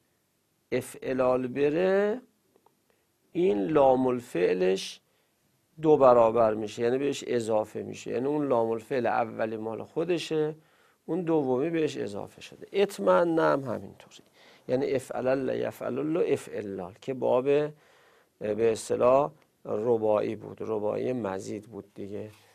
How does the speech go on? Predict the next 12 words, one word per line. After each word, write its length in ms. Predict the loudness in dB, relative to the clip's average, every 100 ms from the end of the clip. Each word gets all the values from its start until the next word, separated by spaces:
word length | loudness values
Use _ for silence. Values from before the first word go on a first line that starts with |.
| _ -8
در 360 | -4 -4 -4
ابواب، 640 | -6 -8 -4 0 2 2 -2 -10 -20 _ _ _ -6
در 120 | -4
رباعی 680 | -2 -4 -2 0 0 -2 -4
مزید 760 | -4 -6 -6 -6 -4 -6 -8 _ _ _ _ _ _ _ _ _ _ _ -6
اطمئن، 840 | -6 -6 -6 -4 -2 -4 -4 -4
اقشعر، 920 | -4 -6 -8 -10 -6 -4 -4 -6 -8
اونجا 400 | -8 -8 -6 -6
باب 580 | -4 -2 -2 -2 -4 -6 -10 _ _ _ _ _ -6
افعلال 840 | -6 -6 -10 -8 -4 2 2 2
رو 320 | 0 -8 -10 -12 _ _ _ _ _ _ -6
داشتیم. 600 | -6 -6 -10 -12 -14